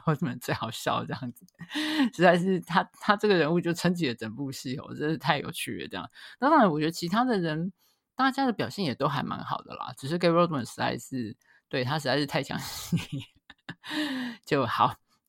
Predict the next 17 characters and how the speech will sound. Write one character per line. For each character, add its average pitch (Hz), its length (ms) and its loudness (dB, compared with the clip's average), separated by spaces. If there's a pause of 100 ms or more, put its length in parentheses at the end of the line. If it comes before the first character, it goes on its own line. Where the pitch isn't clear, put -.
(580)
总 151 160 4
而 156 40 4
言 165 120 4
之 165 140 2
就 175 120 2
是 165 140 6
Slow-，Slow 151 880 4
Horses 151 600 -2
哦， 85 220 -4 (100)
这， 131 240 2
这 - 160 -4
部 127 200 -2
影 175 180 -4
集 - 300 -14
这 - 60 0
样 - 160 -4
子。 - 200 -18